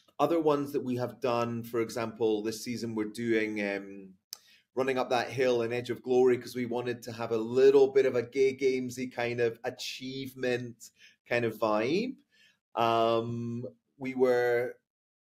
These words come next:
thinking about a bit of Tina, because Tina Turner and the Gay Games originally, so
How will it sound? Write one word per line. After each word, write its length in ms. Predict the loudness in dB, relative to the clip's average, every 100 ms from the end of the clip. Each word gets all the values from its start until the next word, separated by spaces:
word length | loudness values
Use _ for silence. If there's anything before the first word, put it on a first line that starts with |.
| -16 -4
thinking 340 | -2 -2 -2
about 240 | 0 2 2
a 40 |
bit 140 | 2
of 140 | -2 -4
Tina, 420 | -10 -4 -2 -2
because 680 | -2 -6 -4 -4 -4 -12 -16
Tina 220 | -10 -8
Turner 360 | -6 -6 -6 -6
and 160 | -8
the 40 | -10
Gay 240 | -6 -6
Games 400 | -2 -4 -4 -4
originally, 640 | -2 -2 -4 -2 2 2
so 420 | 0 -2 -2 -2